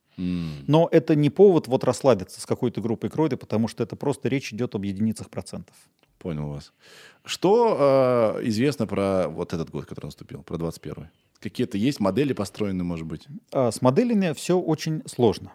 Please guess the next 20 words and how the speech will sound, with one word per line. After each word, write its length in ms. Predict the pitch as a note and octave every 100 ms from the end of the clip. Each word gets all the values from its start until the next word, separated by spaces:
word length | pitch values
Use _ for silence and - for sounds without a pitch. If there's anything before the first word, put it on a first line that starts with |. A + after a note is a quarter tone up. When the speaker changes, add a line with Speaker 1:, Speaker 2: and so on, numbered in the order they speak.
| _
Speaker 2:
Потому 300 | - C3 D3
что, 100 | - -
смотрите, 580 | F#3 F3 A2+ - F#2+ -
вот, 280 | A2 C#3+ -
э, 240 | - A#2+ A2
модель, 320 | B2 C3+ C3+
которая 320 | - - A#2
в 60 | A2
учебнике, 640 | - B3+ F3+ A#2 G#2 F#2 F2
Speaker 1:
Да. 160 | F#2 E2+ - -
Speaker 2:
что 220 | - D#3
у 60 |
нас 160 | D#3+ E3
сначала, 540 | - D#3 D3+ A2+ F#2+ F#2+ -
э, 360 | C#3 A#2+ A#2 G#2+
все 220 | - - G3
восприимчивые, 760 | D3 - C3+ F#2 - F#2 F#2 F2+ _ _ _ _ _ -
потом 260 | B2+ C#3+
часть 320 | A#2 D#3+ B2+ -
заболевает, 720 | A2 A2 A2+ G2 G2+ B2+ -